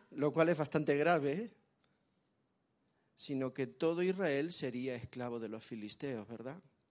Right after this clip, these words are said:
Porque era como una especie de maldición. Si vences, Israel vence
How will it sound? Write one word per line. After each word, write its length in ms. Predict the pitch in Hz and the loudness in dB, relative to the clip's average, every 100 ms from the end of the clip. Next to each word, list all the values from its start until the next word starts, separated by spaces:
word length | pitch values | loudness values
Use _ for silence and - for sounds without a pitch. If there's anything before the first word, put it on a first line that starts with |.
| _ _ _ _ _ _ _ | _ _ _ _ _ _ _
Porque 520 | 117 113 123 120 117 - _ _ | -12 -8 -6 -4 -6 -10 _ _
era 180 | - 139 | -4 -2
como 180 | 151 151 | 0 2
una 120 | 147 | 2
especie 500 | 135 - 160 151 151 | 0 0 0 2 0
de 120 | 135 | 2
maldición. 760 | 131 123 123 120 - 135 95 92 - _ _ _ - _ | 2 0 -2 -4 -2 -2 -2 -8 -16 _ _ _ -20 _
Si 240 | - 127 | -4 0
vences, 800 | 127 147 175 - 233 269 - - _ _ _ | 2 2 0 0 0 0 -8 -16 _ _ _
Israel 560 | 135 120 113 123 135 139 | -6 -4 -2 -2 -2 0
vence 680 | 160 160 160 170 208 220 | 0 0 -4 -4 -4 -6